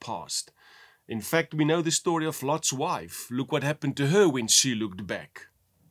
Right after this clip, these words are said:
Israel itself, in the desert, they were complaining and murmuring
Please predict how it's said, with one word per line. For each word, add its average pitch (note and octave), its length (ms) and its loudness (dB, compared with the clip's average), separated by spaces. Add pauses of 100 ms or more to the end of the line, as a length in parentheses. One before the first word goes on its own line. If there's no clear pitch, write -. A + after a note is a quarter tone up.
(500)
Israel G3+ 400 4
itself, B2 1040 4 (540)
in D#3 200 4
the C3+ 100 2
desert, C3 500 -2
they C#3 140 0
were F3 140 2
complaining E3 840 -2
and C3 280 4
murmuring C3 640 4